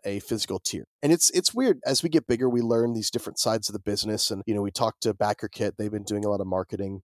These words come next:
We've been teaming up with them, and we just learn these new things day one, day one, day one. That's huge for us. And so that's why we do that stuff. It's not to, like, lock people out. It's really just to ensure that we have a great first day.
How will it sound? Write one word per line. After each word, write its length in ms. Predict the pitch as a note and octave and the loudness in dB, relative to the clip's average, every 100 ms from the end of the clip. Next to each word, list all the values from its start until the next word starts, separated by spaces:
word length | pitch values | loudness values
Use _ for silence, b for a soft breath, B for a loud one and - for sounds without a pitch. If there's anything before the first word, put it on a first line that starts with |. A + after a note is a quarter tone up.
| - | -4
We've 140 | B2+ | 0
been 100 | A#2 | 0
teaming 320 | A2+ B2+ A2+ A2+ | 0 0 0 0
up 100 | A#2 | -2
with 120 | G#2 | 0
them, 260 | G2+ G2+ - | 0 -2 -2
and 140 | C3+ B2+ | -2 0
we 80 | C3 | 0
just 220 | C#3+ A#2+ | 0 2
learn 240 | B2 B2 | 2 4
these 180 | A#2+ - | 2 0
new 80 | A#2+ | 0
things 320 | - B2 F#2 | 2 0 -2
day 180 | G2+ G2+ | -2 -2
one, 200 | G#2 G#2 | 0 -2
day 160 | G2+ | -2
one, 180 | G2+ G2+ | 0 -2
day 160 | G2 G2 | -2 -2
one. 260 | G2+ G2 | 0 -2
That's 320 | - - - - | -4 -4 -4 -4
huge 280 | - C3 G#2+ | 0 0 0
for 120 | G2 | -6
us. 180 | C#2+ - | -6 -6
And 140 | G#2+ | -2
so 380 | - G#2 G2 F#2+ - | -2 0 0 -2 0
that's 260 | B2 B2+ - | 0 2 4
why 120 | A#2 | 4
we 120 | G#2+ | 2
do 200 | G#2 G#2+ | -2 -2
that 180 | G2+ - | -2 -2
stuff. 300 | - - - - | -2 -2 -6 -6
It's 220 | B2+ - | -2 2
not 160 | C#3+ - | 2 2
to, 100 | C3 | 2
like, 200 | A#2 B2 | 0 2
lock 280 | A#2 A2+ - | 2 2 -2
people 240 | - A2 | -2 2
out. 200 | A2+ A#2 | 4 4
It's 200 | A2 - | 0 -4
really 320 | A2+ B2 B2+ | 2 4 4
just 280 | A2+ A2+ - | 2 -2 -2
to 240 | A#2+ G#2 - | -2 -4 -4
ensure 540 | A#2 A2 - B2+ B2 | -8 -4 -2 0 2
that 100 | A2+ | 2
we 120 | G#2+ G#2+ | -2 -4
have 80 | |
a 100 | A2 | -2
great 300 | G2+ G2+ G#2 | -4 -2 -2
first 240 | G#2 G#2 - | -2 -4 -2
day. 180 | G#2+ | -2